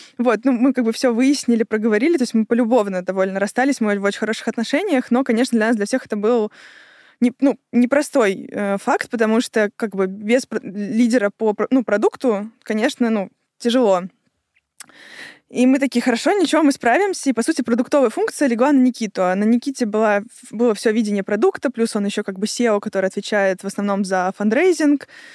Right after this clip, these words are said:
А, потому что непосредственно находится в Штатах. И, конечно, ну, мы как бы думали: «Ладно, мы как-то справимся». <laughs> Тогда мы решили. При этом мы помним, да, что у нас ещё есть компания в России, мы как бы растём, масштабируемся, там тоже нужно внимание, там не всё сделегировано,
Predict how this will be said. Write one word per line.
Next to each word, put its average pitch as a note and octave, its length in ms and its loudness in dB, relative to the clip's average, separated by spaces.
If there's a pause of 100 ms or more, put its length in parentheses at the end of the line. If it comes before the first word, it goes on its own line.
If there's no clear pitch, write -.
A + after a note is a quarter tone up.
(500)
А, A#3+ 120 0
потому A#3+ 220 2
что - 100 -6
непосредственно B3 440 0
находится A#3 400 0
в - 20 -8
Штатах. A3 380 0
И, A3 40 -2
конечно, B3+ 640 2
ну, A#3+ 260 2
мы A#3 300 0
как B3+ 140 0
бы A#3+ 80 4
думали: A#3 240 4
«Ладно, C#4 260 4
мы A#3+ 80 2
как-то C4 220 -2
справимся». E4+ 640 0
<laughs> C#4 220 0
Тогда A3+ 260 2
мы A3+ 180 2
решили. D4 460 0 (340)
При A#3 140 2
этом A3+ 200 0
мы A#3+ 80 2
помним, A#3 300 0
да, G#3+ 140 0
что - 140 -6
у - 20 -2
нас G#3+ 120 -2
ещё A3+ 100 -2
есть A3 100 -2
компания G#3 400 0
в F3+ 60 -4
России, D#4 480 2
мы G#3 300 0
как F#3+ 120 -8
бы F#3 140 0
растём, D4 440 2
масштабируемся, B3+ 800 2
там G#3 140 0
тоже G#3+ 220 2
нужно G#3 280 -2
внимание, B3+ 580 0
там G3 240 -2
не A3 80 2
всё A3+ 200 0
сделегировано, B3 800 0